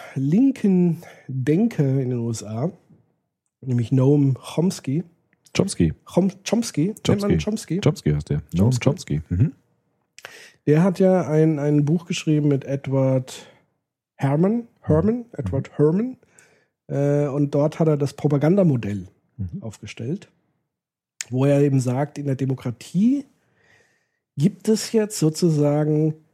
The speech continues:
Speaker 1: ein dezentrales und nicht verschwörerisches Konsensmanipulieren.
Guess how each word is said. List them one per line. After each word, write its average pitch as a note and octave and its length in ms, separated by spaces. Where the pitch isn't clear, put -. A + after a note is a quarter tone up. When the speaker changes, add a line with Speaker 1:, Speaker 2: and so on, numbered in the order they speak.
Speaker 1:
ein C#3 340
dezentrales G#3 1400
und D#3 500
nicht E3+ 880
verschwörerisches E3 1400
Konsensmanipulieren. A2 1600